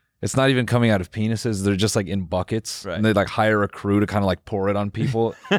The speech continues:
Speaker 1: just like a, there's, like, a pee rain machine,
Speaker 2: <laughs>
Speaker 1: and everyone's just partying beneath it. Like, "Oh my God, so much fun." And then just dudes on their phones, like, texting, like,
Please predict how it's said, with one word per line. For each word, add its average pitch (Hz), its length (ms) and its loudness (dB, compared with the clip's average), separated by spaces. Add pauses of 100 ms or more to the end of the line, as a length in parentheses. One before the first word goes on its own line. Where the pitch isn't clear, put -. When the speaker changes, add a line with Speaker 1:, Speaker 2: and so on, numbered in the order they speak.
Speaker 1:
just 147 240 4
like 135 160 2
a, 104 260 0 (240)
there's, 135 140 0
like, 139 100 2
a 113 100 0
pee 131 360 -2
rain 110 340 -4
machine, 135 400 -2
Speaker 2:
<laughs> 143 160 -4
Speaker 1:
and 214 300 2 (180)
everyone's 131 400 2
just 123 200 -4
partying 120 440 0
beneath 120 320 -4
it. 131 60 0
Like, 127 140 2
"Oh 170 120 4
my 175 160 4
God, 139 520 2 (240)
so 165 240 2
much 160 240 0
fun." 127 580 0
And 196 80 -16 (1120)
then 110 60 0
just 101 180 -2
dudes 113 220 2
on 107 80 4
their 101 80 2
phones, 104 360 2
like, 95 200 0
texting, 101 580 -2
like, 98 220 -2